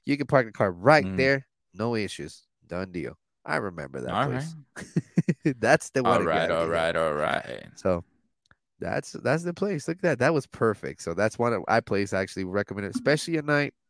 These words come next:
Speaker 1: all dark. Don't be scared if you start hearing noises. So,
Speaker 2: No, I think this is the
Speaker 1: whatever
Speaker 2: place
Speaker 1: you
Speaker 2: that I
Speaker 1: do,
Speaker 2: was
Speaker 1: do
Speaker 2: talking
Speaker 1: not do it
Speaker 2: about
Speaker 1: at a
Speaker 2: over here.
Speaker 1: park. Do not do it at a park.
Speaker 2: Is it? Yep, it's right here.
Speaker 1: That's
Speaker 2: This
Speaker 1: the
Speaker 2: is
Speaker 1: other
Speaker 2: the,
Speaker 1: one. That's the
Speaker 2: this
Speaker 1: Hill
Speaker 2: is the
Speaker 1: Hill.
Speaker 2: place right here.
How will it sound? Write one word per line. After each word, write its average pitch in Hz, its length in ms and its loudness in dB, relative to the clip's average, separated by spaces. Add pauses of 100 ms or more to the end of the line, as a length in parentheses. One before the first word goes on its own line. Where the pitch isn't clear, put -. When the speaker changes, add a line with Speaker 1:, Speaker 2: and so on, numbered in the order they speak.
(120)
Speaker 1:
all 104 220 2
dark. 104 360 0
Don't 101 140 -2
be 104 80 -6
scared 104 260 -4
if - 60 -10
you 98 40 -8
start 95 200 -4
hearing 95 220 -4
noises. 90 400 -8
So, 87 200 -12 (240)
Speaker 2:
No, 87 160 -6
I 87 140 0
think 131 260 -4
this 107 180 0
is 98 140 -2
the 85 220 0
Speaker 1:
whatever 101 260 8
Speaker 2:
place 107 140 6
Speaker 1:
you - 60 2
Speaker 2:
that 80 40 0
I 78 40 0
Speaker 1:
do, 107 60 6
Speaker 2:
was 107 120 6
Speaker 1:
do 92 100 2
Speaker 2:
talking 85 180 4
Speaker 1:
not 101 220 6
do 101 60 6
it 101 40 8
Speaker 2:
about 98 60 8
Speaker 1:
at 92 80 6
a - 40 6
Speaker 2:
over 78 80 -2
here. 85 80 -2
Speaker 1:
park. 127 200 8 (560)
Do - 160 -10 (100)
not 95 280 0
do 101 100 2
it 92 60 4
at 87 60 0
a 87 40 -6
park. - 420 -6 (960)
Speaker 2:
Is 85 120 -8
it? 85 160 -6
Yep, 117 340 4
it's 98 180 2
right 98 220 10
here. 95 280 0 (260)
Speaker 1:
That's 107 200 4
Speaker 2:
This 113 140 8
Speaker 1:
the 139 60 12
Speaker 2:
is 147 40 12
Speaker 1:
other 139 140 12
Speaker 2:
the, 110 60 8
Speaker 1:
one. 123 180 6 (380)
That's 104 240 4
the 104 100 2
Speaker 2:
this 113 140 8
Speaker 1:
Hill 143 100 8
Speaker 2:
is 131 60 4
the 135 100 8
Speaker 1:
Hill. - 80 -4
Speaker 2:
place 113 540 6 (360)
right 104 300 6
here. 92 320 2